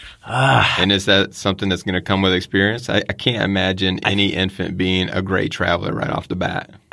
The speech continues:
Speaker 1: I, I think you have some, just like you have great sleepers. I mean, not great sleepers, but good sleepers, which she, wa-, she wasn't crazy good at the beginning either. And, and she's great now. So it's definitely something that happens.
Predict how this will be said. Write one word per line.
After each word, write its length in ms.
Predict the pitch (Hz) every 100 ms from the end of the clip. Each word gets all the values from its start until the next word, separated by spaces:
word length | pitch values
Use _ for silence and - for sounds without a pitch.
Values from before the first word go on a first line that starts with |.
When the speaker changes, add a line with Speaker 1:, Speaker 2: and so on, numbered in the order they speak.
| - -
Speaker 1:
I, 200 | 151 131
I 100 | -
think 280 | - 147 147
you 80 | 147
have 220 | 156 180
some, 140 | 139
just 220 | 117 127 123 117
like 220 | 117 123
you 100 | 120
have 640 | 120 120 117 110 101 _
great 320 | 117 117 123
sleepers. 800 | - - 110 165 170 90 87 - 98 _ -
I 40 |
mean, 180 | 98 101
not 140 | 92
great 200 | 101 98
sleepers, 280 | - 90 82
but 200 | 90 85
good 180 | 117 117
sleepers, 560 | - 95 80 80 80 -
which 120 | 92
she, 80 | 104
wa-, 140 | -
she 140 | -
wasn't 460 | 98 92 85 - -
crazy 340 | - 95 87
good 120 | 90 92
at 60 | 80
the 40 |
beginning 460 | 92 90 92 85 95
either. 440 | 107 87 78 85 - - - - _ _ -
And, 220 | 123 117
and 140 | 120 117
she's 160 | 110
great 280 | 104 113 90
now. 420 | 107 135 82 95 - _ _ _ -
So 420 | - 104 98 92
it's 160 | 87 -
definitely 340 | 110 104 95
something 240 | 98 95
that 320 | 90 82 80 - _ _ _ _
happens. 540 | 113 117 110 92 87